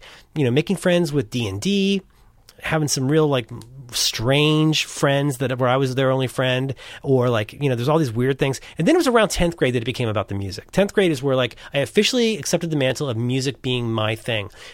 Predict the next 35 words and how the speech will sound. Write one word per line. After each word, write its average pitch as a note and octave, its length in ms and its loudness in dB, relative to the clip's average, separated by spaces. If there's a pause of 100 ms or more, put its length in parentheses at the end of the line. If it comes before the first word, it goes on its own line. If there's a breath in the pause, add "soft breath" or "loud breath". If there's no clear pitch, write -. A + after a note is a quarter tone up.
That, B2+ 200 -6
you C3+ 120 -2
know, A2 180 0
where C3 200 -2
I A#2+ 80 2
was, A2+ 220 -4
you A#2+ 60 -2
know, G2+ 200 -2 (680 soft breath)
you C3+ 520 -8
know, G#2 200 -2 (100)
dr-, C3+ 300 -10
drawing C3+ 500 0
band A#2+ 300 0
logos G#2 420 0
on, A2 180 -2
like, A2 160 -2
every A#2 280 -4
folder. F#2+ 440 -6 (680)
And A2+ 120 2
that C3 140 2
was, B2 160 0
I C#3 120 4
wanted G3 340 4
you A3 80 0
to A3 60 0
know D#3 220 4
that C3+ 160 -2
I B2 160 2
was C3 200 -2
that A#2 200 -2
guy. G2+ 300 -2 (240 loud breath)
I C3 80 2
was D3 160 -2
the F#3 100 0
weirdo, C#3+ 600 2